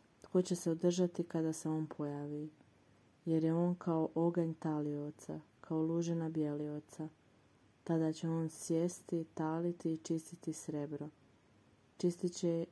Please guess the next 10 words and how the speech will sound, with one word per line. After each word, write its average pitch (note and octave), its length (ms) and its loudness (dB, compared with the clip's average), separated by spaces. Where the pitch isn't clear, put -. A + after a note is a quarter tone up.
ih D#3+ 400 -2
kao D#3 320 0
zlato D#3+ 500 -2
i D#3+ 80 0
srebro, D3+ 560 -2
da D#3 140 -6
prinosu D#3 720 -4
Gospodinu D#3+ 640 0
prave D#3 420 -4
žrtve. D3+ 500 -8